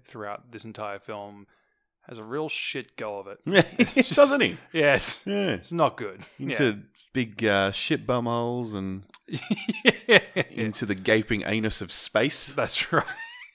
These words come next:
Speaker 2: You know? Just, um,
Speaker 1: The gaping anus of space.
Speaker 2: <laughs>
Speaker 1: It's exactly how I wanna see it explained in the next season of, uh,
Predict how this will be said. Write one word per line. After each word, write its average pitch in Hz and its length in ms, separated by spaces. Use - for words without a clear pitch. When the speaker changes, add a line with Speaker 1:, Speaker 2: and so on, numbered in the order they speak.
Speaker 2:
You 123 80
know? 123 180
Just, - 300
um, 92 420
Speaker 1:
The 90 100
gaping 131 500
anus 120 380
of 120 140
space. 107 520
Speaker 2:
<laughs> 117 60
Speaker 1:
It's - 40
exactly 120 920
how 113 160
I 110 100
wanna 107 200
see 117 160
it 110 100
explained 107 540
in 104 80
the 104 80
next 104 240
season 104 420
of, 101 280
uh, 107 160